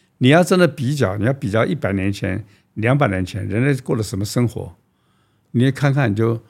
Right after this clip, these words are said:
会吓死你。<laughs> 对啊，不要讲别的了。现在的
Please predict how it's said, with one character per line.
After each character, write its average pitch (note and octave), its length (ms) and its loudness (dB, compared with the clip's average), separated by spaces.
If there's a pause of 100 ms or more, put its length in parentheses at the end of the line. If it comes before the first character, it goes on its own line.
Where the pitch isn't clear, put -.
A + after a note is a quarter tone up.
(200)
会 B2+ 60 -2
吓 B2 300 0
死 F#2 180 -12
你。 - 720 -6
<laughs> - 540 -2
对 G#2+ 100 -2
啊， G2 160 -6 (140)
不 D3+ 80 2
要 D#3 60 4
讲 A#2 120 2
别 G2 220 -6
的 A#2+ 100 -6
了。 F#2 160 -8 (520)
现 A3 260 2
在 G3 200 6
的 B2+ 380 4